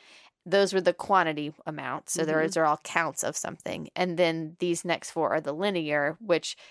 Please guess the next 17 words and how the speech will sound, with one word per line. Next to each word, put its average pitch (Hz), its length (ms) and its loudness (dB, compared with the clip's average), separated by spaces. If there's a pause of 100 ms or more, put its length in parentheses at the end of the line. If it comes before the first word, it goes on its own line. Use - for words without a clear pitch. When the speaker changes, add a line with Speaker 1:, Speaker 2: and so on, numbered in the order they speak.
(120)
Speaker 1:
are 180 140 4
generally 165 500 0
seen 185 380 -2
on 151 160 -2
some - 220 -10
kind 143 280 -6
of 143 320 -6
line 135 420 -10
or 98 220 -8
timeline 135 480 -8
or 120 220 -8 (400)
number 147 260 -12
line - 220 -14
or - 80 -16
whatever. - 260 -10
So - 160 -4
temperature, 247 640 2